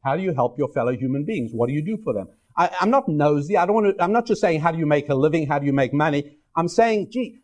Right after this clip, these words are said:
what do you do for your fellow human beings?" And those are the three basic questions. The three basic questions lie at the heart of the entire human experience.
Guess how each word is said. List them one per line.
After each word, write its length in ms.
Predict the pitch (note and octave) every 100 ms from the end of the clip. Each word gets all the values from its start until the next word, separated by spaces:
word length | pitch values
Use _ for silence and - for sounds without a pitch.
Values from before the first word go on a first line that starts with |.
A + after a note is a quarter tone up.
| _
what 180 | E3 C#4+
do 60 |
you 180 | C#4 C4
do 160 | C4+ C4
for 160 | -
your 140 | G3 F3+
fellow 260 | G#3 A3
human 240 | G#3 G#3+ G#3+
beings?" 460 | C4+ D#3+ - - _
And 260 | D3+ D#3 C#3+
those 240 | E3 G3
are 60 | G#3+
the 100 | -
three 260 | - D3
basic 400 | C#3+ A#2+ A#2 C3
questions. 500 | - A3+ A#3 B2 - - _ _ _
The 80 | D3+
three 180 | E3 C#4+
basic 460 | B3 A3 G#3+ E3+ -
questions 580 | D#3+ - - A2 A2
lie 300 | A#2+ C3+ D3
at 200 | D3+ C#3+
the 80 | -
heart 380 | - - D3+ D3+
of 80 | A#2
the 140 | B2+
entire 400 | A#2 A#2 C#3+ C3
human 320 | A#2+ C3 A#2
experience. 600 | G#2+ - - G2 E2+ E2